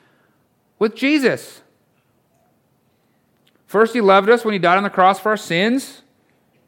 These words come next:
Then he loved his disciples in John thirteen, and he washed their feet. Metaphorically, he washed our feet in so many ways.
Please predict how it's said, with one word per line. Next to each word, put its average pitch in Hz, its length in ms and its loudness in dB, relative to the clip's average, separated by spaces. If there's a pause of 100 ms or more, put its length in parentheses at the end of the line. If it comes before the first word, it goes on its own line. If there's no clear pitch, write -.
(480)
Then 240 460 0 (220)
he 160 80 -6
loved 214 160 4
his 233 100 -4
disciples 214 540 0
in 226 100 -2
John 180 380 0
thirteen, 220 720 -2
and - 340 -10
he 120 100 -8
washed 165 300 0
their 214 100 -6
feet. 202 360 -6
Metaphorically, 185 720 -2
he 208 80 -6
washed 175 260 -4
our 175 160 2
feet 185 260 -6
in 190 100 -10
so - 200 -10
many 202 160 -4
ways. 196 680 -2